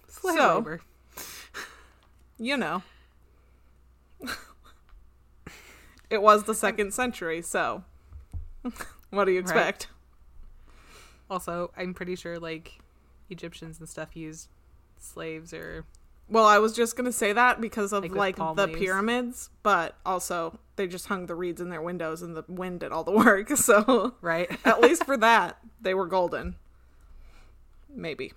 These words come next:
Speaker 2: I don't know. I didn't live there.
Speaker 1: <laughs> It was the second century.
Speaker 2: <laughs> The first modern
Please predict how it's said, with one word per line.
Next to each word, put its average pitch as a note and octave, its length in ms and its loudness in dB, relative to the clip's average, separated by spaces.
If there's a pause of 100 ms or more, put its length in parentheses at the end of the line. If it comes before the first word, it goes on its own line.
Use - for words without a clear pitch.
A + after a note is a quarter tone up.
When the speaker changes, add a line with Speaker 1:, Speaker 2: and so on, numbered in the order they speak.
(140)
Speaker 2:
I E3 80 -8
don't D#3+ 160 -8
know. G#2 180 -10 (260)
I F3+ 60 -6
didn't E3 180 -8
live E3 160 -6
there. F3 200 -6 (720)
Speaker 1:
<laughs> D#4 240 6 (1160)
It A#3 160 -10
was A3 100 -12
the G3+ 160 -10 (120)
second F3 380 -8
century. E3 460 -8 (160)
Speaker 2:
<laughs> A3+ 920 -8
The A3+ 760 0 (720)
first - 540 4 (100)
modern A3 560 2